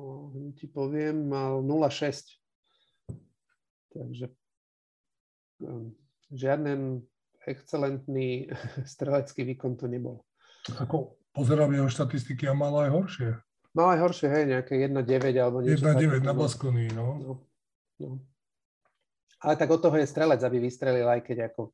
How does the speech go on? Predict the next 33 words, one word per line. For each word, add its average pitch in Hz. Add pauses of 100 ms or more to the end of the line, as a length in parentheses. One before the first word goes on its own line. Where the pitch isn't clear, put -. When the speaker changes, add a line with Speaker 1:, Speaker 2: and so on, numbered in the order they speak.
Speaker 1:
mm, 127 (100)
nedá 120
dev-, 120 (100)
osem, 139
tak 117
má 117
vystreliť 120
deviatu, 123
od -
toho 120
tam 123
je. 131 (480)
Len 139 (100)
Speaker 2:
Nie 131
Speaker 1:
keď 123
sa 143
Speaker 2:
nadarmo. 151
Speaker 1:
to, 139 (380)
keď 139
sa 143
to 143 (720)
deje 139 (100)
častejšie, 143
tak 131 (800)
je -
Speaker 2:
Nie 139
Speaker 1:
otázka, 147
Speaker 2:
nadarmo 131
sa 151
Speaker 1:
či 143
je 135
to 135
Speaker 2:
hovorí. 120